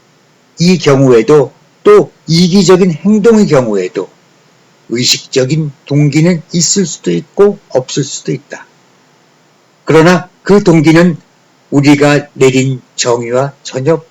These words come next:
무관하다. 친구를 위해서 생명을 버리는 것은 명백히 이타적인 행동이며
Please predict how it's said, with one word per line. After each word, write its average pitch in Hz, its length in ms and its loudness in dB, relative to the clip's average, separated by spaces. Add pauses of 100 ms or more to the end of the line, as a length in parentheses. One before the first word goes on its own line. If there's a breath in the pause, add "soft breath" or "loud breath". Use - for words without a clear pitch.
무관하다. - 640 -12 (4000)
친구를 151 640 2
위해서 135 520 2 (160)
생명을 170 640 0
버리는 131 500 -2
것은 139 380 -4 (500)
명백히 120 720 -2 (200)
이타적인 147 720 -4
행동이며 127 640 -4